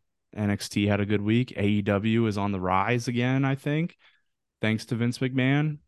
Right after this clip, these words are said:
There is so much to talk about. Backstage news surrounding the Raw after Mania, Vince being back, the W W E sale. And none of that even has to deal with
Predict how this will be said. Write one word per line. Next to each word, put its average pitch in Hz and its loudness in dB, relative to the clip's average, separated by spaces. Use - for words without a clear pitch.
There 120 4
is 104 0
so - 0
much 131 0
to - -16
talk 87 -2
about. 92 -4
Backstage 110 -2
news 98 -4
surrounding 95 -2
the 101 -4
Raw 95 2
after 95 -4
Mania, 95 -2
Vince 98 -4
being 95 -4
back, 92 -2
the 95 -4
W 98 0
W 95 -2
E 92 -2
sale. 92 -2
And 107 2
none 160 6
of 123 4
that 107 4
even 104 2
has 110 0
to 110 -12
deal 123 2
with 104 -4